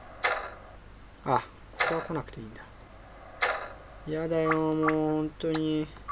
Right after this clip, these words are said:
うわー、怖えよ、本当にもう。おー、もう怖えって、本当に。あ、これは後回しか、こ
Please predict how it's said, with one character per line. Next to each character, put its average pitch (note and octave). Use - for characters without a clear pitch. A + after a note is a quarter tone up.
う F3
わ E3+
ー、 -
怖 F3
え G3+
よ、 E3
本 D3+
当 D#3
に D3+
も C#3+
う。 C#3+
お F#3+
ー、 -
も E3
う -
怖 F#3+
え G#3
っ F#3
て、 -
本 D3
当 D3
に。 C3+
あ、 D3
こ D#3
れ D#3
は D3
後 -
回 D#3+
し -
か、 -
こ -